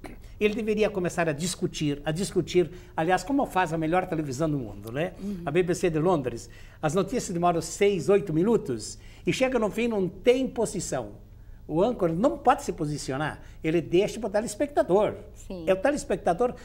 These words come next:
Speaker 1: mas eles dão
Speaker 2: Ele leva
Speaker 1: todos
Speaker 2: vários questionamentos de
Speaker 1: Exato.
Speaker 2: todas as
Speaker 1: E eles dão
Speaker 2: possibilidades.
Speaker 1: todos os subsídios possíveis. Então esse é o primeiro ponto, a, a responsabilidade que a mídia deve ter por um fato desse,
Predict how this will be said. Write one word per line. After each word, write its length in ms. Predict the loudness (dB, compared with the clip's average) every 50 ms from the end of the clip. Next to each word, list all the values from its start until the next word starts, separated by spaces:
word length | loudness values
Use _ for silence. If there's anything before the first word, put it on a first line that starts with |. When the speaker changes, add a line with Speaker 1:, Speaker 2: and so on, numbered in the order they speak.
| -6 -2
Speaker 1:
mas 160 | 0 2 4
eles 200 | 4 4 2 4
dão 140 | 4 4 4
Speaker 2:
Ele 160 | 4 4 4
leva 160 | 4 6 8
Speaker 1:
todos 200 | 8 8 8 8 6
Speaker 2:
vários 280 | 4 4 4 0 0
questionamentos 1160 | 0 2 0 0 0 0 0 0 2 2 2 2 2 0 0 0 0 0 -2 -2 -2 -4 -4 -4
de 100 | -2 -4
Speaker 1:
Exato. 240 | -2 0 2 2 4
Speaker 2:
todas 300 | 4 2 2 0 0 -2
as 120 | -2 -4
Speaker 1:
E 280 | -4 -4 -4 0 2 2
eles 400 | 2 4 4 4 4 4 6 6
dão 140 | 6 6
Speaker 2:
possibilidades. 220 | 4 4 0 2 6
Speaker 1:
todos 320 | 6 6 6 4 0 -4 -4
os 100 | -4 -2
subsídios 580 | -2 -2 -2 -2 -2 -2 -2 -2 -4 -6 -8
possíveis. 680 | -4 -2 -2 -2 0 2 0 0 0 -2 -6 -10 -12 -14 -16 -10 -6
Então 220 | -2 0 2 4 4
esse 160 | 4 2 2
é 20 |
o 40 | 0
primeiro 340 | -2 -2 0 0 2 2 0
ponto, 280 | 2 0 0 2 2 0
a, 100 | 0 -2 -4 -6 0
a 100 | 2 2
responsabilidade 1600 | 2 2 0 -2 0 0 0 -2 -6 -6 -4 -4 -2 -2 -4 -2 0 0 0 0 0 -2 -2 -2 -2 -2 0 0 0 -2 -2 -4
que 100 | -2 -2
a 40 | -2
mídia 260 | -2 -2 -2 -2 -2
deve 200 | 0 -2 -2 -2
ter 200 | -2 -2 -2 -2
por 80 | -4
um 60 | -4 -2
fato 260 | -2 -4 -4 -4 -4
desse, 340 | -2 -2 -4 -4 -6 -12